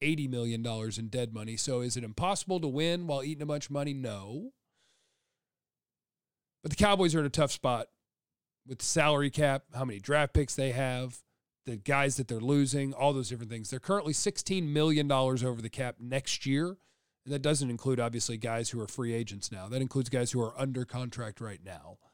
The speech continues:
So in theory, I guess you would be, what, what is our plan? Is it to play Trey Lance for a year? And then if he's any good, you have to give him a big old contract. Uh,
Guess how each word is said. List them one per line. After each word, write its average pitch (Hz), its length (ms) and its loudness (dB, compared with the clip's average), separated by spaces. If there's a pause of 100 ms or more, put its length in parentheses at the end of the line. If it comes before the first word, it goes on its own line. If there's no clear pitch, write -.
(1400)
So 147 160 -2
in 127 120 0
theory, 180 540 6
I 147 60 2
guess 147 240 2
you 147 100 2
would 131 120 2
be, 131 220 2
what, 139 180 0 (100)
what 143 200 -2
is 127 80 -4
our 123 80 -2
plan? 117 400 -8
Is 117 100 -8
it 117 120 -14
to 117 100 -12
play 135 560 0 (100)
Trey 135 220 0
Lance 147 640 -2 (920)
for 156 160 0
a 151 60 2
year? 180 320 4 (1040)
And 127 100 -4
then 135 80 0
if 127 100 -2
he's 156 180 2
any 131 160 2
good, 127 260 0
you 135 60 2
have 131 100 -2
to 120 80 -8
give 123 160 -4
him 147 160 2
a 127 60 0
big 120 180 -2
old 110 160 -2
contract. 123 540 -8 (1000)
Uh, 135 600 0